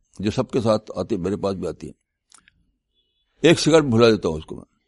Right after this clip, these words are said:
ایک سیکنڈ بھی موقع نہیں تھا کہ وہ میرے سر سوار رہے،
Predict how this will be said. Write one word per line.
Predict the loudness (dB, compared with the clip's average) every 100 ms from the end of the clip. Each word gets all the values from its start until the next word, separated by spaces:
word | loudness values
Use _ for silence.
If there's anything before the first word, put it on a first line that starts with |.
| _ _ _ _ _ _ _ _ _ _ _ _ 2
ایک | 2
سیکنڈ | 4 2 4
بھی | 2
موقع | 0 0 2
نہیں | 0 0
تھا | -2
کہ | -2
وہ | -4 -2
میرے | 0 0
سر | 0 -2
سوار | -2 -4 -4
رہے، | -10